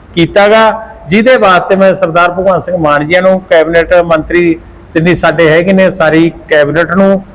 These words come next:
ਸਾਡੇ ਸੁਪਰੀਮੋ ਅਰਵਿੰਦ ਕੇਜਰੀਵਾਲ ਜੀ ਨੂੰ ਵਧਾਈ ਦਿੰਦਾ ਕਿ ਜਿਹੜੀ ਸੋਚ ਨੂੰ ਲੈ ਕੇ ਚੱਲੇ ਸੀ ਤੁਸੀਂ, ਉਹ ਫੈਸਲਾ ਸਰਕਾਰ ਨੇ ਇਹਦੇ ਵਿੱਚ ਪਹਿਲ ਕੀਤੀ ਆ। ਕਈ ਸਟੇਟਾਂ ਦੇ ਵਿੱਚ ਇਹ ਪਹਿਲ ਵੀ ਕੀਤੀ ਗਈ ਸੀ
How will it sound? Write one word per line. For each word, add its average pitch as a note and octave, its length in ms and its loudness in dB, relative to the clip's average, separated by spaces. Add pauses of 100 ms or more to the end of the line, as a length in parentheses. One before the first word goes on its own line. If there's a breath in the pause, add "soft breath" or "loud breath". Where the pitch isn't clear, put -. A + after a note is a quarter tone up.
(120)
ਸਾਡੇ F3 520 0
ਸੁਪਰੀਮੋ F3 460 0
ਅਰਵਿੰਦ D#3+ 280 0
ਕੇਜਰੀਵਾਲ D#3+ 580 0
ਜੀ D#3 120 -4
ਨੂੰ E3 100 0
ਵਧਾਈ E3+ 300 0
ਦਿੰਦਾ E3 320 0 (200)
ਕਿ F#3 100 -2
ਜਿਹੜੀ F3 380 0
ਸੋਚ F3+ 280 -2
ਨੂੰ F3+ 160 0
ਲੈ D#3+ 100 4
ਕੇ D#3+ 140 -4
ਚੱਲੇ D3+ 320 -2
ਸੀ D3+ 100 -2
ਤੁਸੀਂ, D#3+ 300 -4
ਉਹ E3+ 60 0
ਫੈਸਲਾ C#3+ 400 -2
ਸਰਕਾਰ E3+ 200 -8
ਨੇ F#3 80 -8
ਇਹਦੇ F#3+ 140 -8
ਵਿੱਚ F#3+ 220 -8
ਪਹਿਲ F#3+ 300 0
ਕੀਤੀ C3 420 -8
ਆ। G#2+ 80 -2 (600)
ਕਈ B3+ 180 2
ਸਟੇਟਾਂ A3+ 460 0
ਦੇ A3+ 180 4
ਵਿੱਚ G3+ 240 0
ਇਹ A#3 320 2
ਪਹਿਲ A3 340 2
ਵੀ B3+ 140 0
ਕੀਤੀ G#3+ 380 -2
ਗਈ G3 140 0
ਸੀ G3+ 260 0